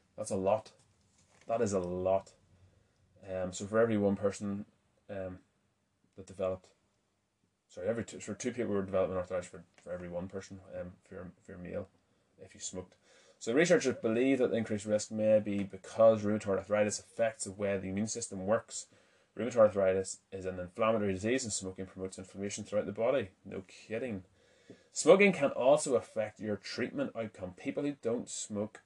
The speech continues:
people who smoke, sorry, don't respond as well to arthritis medications. In particular, studies show that smoking may prevent the tumor, um, necrosis factor inhibitors that treat rheumatoid arthritis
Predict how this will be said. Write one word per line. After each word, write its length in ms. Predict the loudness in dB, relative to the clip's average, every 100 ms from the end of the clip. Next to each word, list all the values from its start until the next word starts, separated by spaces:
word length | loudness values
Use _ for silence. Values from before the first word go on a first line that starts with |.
| _ _ _ _ _
people 160 | -4 -2
who 40 |
smoke, 340 | 0 0 0 -2
sorry, 260 | -6 -4 -4 2
don't 300 | 4 4 -2 -12
respond 540 | -8 -4 0 2 0 -4
as 140 | -8
well 280 | 0 2 2
to 160 | -2 -12 -8
arthritis 520 | -8 -6 -8 -8 -8
medications. 720 | -8 -8 -10 -12 -10 -8 -8
In 60 | -8
particular, 300 | -12 -12 -10
studies 260 | -6 -4
show 180 | -4 -4
that 140 | -4 -8 _ _ -6
smoking 560 | -4 -2 -2 -2 -2
may 240 | 0 0 -2 -8
prevent 380 | -12 -8 -8 -10 _ -18
the 100 | -16
tumor, 720 | -12 -10 -6 -4 -2 -2 -4 _ _ _ _ -14
um, 360 | -8 -6 -8 -10 _ -14
necrosis 520 | -14 -10 -10 -10 -14
factor 380 | -10 -10 -10 -10
inhibitors 460 | -8 -6 -4 -4
that 140 | -6 -12
treat 340 | -12 -12 -12 _ -10
rheumatoid 200 | -6 -4
arthritis 540 | -2 -2 -2 -6